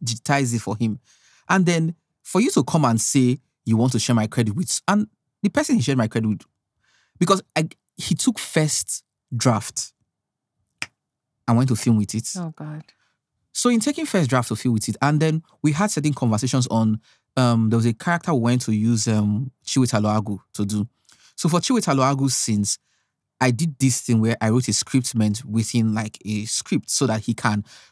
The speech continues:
Speaker 1: go off tangent and have all those, his jokes and all of all those things. Now you want to film, you change that actor and you decide to use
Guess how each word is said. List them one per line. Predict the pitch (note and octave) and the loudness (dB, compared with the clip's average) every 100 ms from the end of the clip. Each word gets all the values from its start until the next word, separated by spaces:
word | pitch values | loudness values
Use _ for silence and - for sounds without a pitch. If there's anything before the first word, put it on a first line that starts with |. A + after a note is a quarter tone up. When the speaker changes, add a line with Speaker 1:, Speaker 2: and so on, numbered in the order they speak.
| _ | _
Speaker 1:
go | C3 | 0
off | A#2 - | 0 0
tangent | A2+ G#2+ A2+ G#2+ | 0 2 0 0
and | A2 G2+ | -2 0
have | A2+ A2 | 0 0
all | |
those, | A2 G2+ | -2 0
his | G#2 | -2
jokes | G#2 B2 - | 2 0 2
and | A2+ | 0
all | A#2 | 0
of | G#2+ | 0
all | A2 | 0
those | G#2 G#2 | 0 -2
things. | - G2+ G2 - _ _ _ _ | -2 -4 -4 -10 _ _ _ _
Now | C3 G3 F#3 | 2 2 2
you | A#2+ | 2
want | B2 D#3 | 2 2
to | A2+ | -2
film, | - B2 G#2+ | 0 2 2
you | A#2+ | 2
change | - F3+ D#3+ | 2 2 2
that | B2 A#2+ - - - | 0 -2 -6 -14 -6
actor | G#2+ - G#2 G2 | -6 -4 -6 -2
and | G#2 | -2
you | |
decide | G#2 A#2+ | 0 -2
to | A2 | 0
use | G#2+ G#2+ | 0 -2